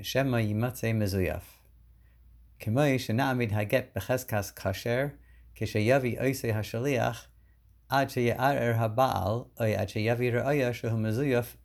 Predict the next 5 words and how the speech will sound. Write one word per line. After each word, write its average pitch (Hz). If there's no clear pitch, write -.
או 120
בטל. 92
שאם 135
נחוש 127
לדברים 107